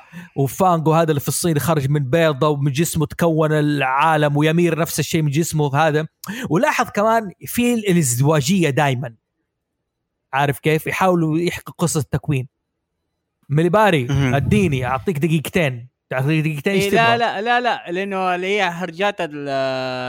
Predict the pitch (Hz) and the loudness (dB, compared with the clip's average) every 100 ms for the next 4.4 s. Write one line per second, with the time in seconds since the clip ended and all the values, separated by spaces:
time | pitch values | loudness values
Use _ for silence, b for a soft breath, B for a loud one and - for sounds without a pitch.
0 | 127 - - - 185 170 147 156 175 156 | -8 -10 -12 -6 -4 -2 0 0 0 0
1 | 143 151 175 170 160 - 160 233 - 311 | -2 -4 -6 -4 -4 -4 -6 -6 -4 -4
2 | 302 254 214 220 269 262 - 208 180 202 | -4 -6 -6 -2 0 0 -2 -6 -4 -6
3 | 247 240 180 - 240 226 202 180 160 240 | -6 -8 -8 -10 -10 -8 -6 -8 -6 -8
4 | 262 - 165 135 | -6 -8 -6 -6